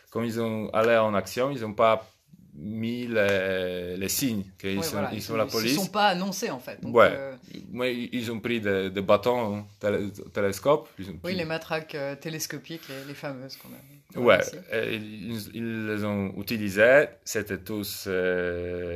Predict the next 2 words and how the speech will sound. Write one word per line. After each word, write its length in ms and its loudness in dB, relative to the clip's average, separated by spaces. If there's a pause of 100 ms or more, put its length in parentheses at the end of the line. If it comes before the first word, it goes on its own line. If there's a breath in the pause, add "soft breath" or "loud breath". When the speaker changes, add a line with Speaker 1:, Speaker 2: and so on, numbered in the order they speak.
(140)
Speaker 1:
euh, 1300 -10 (480)
recordés, 520 -6